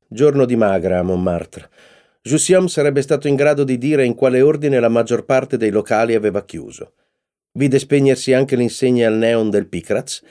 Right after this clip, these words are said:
e il padrone, un individuo basso e corpulento che indossava un soprabito beige sullo smoking, uscì sul marciapiede per chiudere le imposte.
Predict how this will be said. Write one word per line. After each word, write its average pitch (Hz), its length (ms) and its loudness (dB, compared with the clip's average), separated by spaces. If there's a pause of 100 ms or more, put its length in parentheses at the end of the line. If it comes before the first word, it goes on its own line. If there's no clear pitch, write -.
(200)
e 151 120 2
il 143 100 0
padrone, 110 640 2
un 104 160 -2
individuo 104 500 0
basso 113 400 -2
e 95 60 -2
corpulento 98 760 -2
che 92 120 -10
indossava 90 500 -2
un 90 80 -4
soprabito 104 560 -4
beige 85 480 -2
sullo 85 260 -8
smoking, 92 600 -4 (420)
uscì 170 320 0
sul 160 200 2
marciapiede 123 680 0
per 147 220 -4
chiudere 110 340 0
le 101 100 0
imposte. - 580 -10